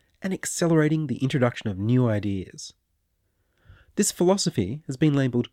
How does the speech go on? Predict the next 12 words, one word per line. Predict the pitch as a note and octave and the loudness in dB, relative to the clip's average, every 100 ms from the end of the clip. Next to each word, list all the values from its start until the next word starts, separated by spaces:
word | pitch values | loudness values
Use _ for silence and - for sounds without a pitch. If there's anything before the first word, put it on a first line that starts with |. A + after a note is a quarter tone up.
| _ | _
transhumanism. | - - G2+ G#2 F#2+ - G2+ G2+ F#2 F2 E2 - _ _ _ _ _ _ _ _ - | -12 -6 -4 -4 -4 -4 -4 -4 -6 -8 -14 -20 _ _ _ _ _ _ _ _ -2
That | A2+ | 2
is, | B2+ B2+ F3+ - _ - | 4 2 0 -8 _ 6
overcoming | F#3 E3+ - D3+ D3+ | 6 6 2 2 2
traditional | - A#2 C#3 F3+ - D3 C#3+ | 0 -2 -2 -4 0 0 -2
human | - - C3 B2+ | -4 0 2 0
problems | A2 A#2+ A2+ A#2 G#2+ A2 - | 0 0 0 0 -2 -8 -10
and | - | -8
indeed | A2 G#2+ A2 A#2+ C#3 C3+ _ | -6 -6 -4 -2 -2 -8 _
the | F#2 | -12
human | - - A2 G#2+ | -8 -4 -4 -4
condition, | - F#2+ G2+ - | -6 -6 -6 -8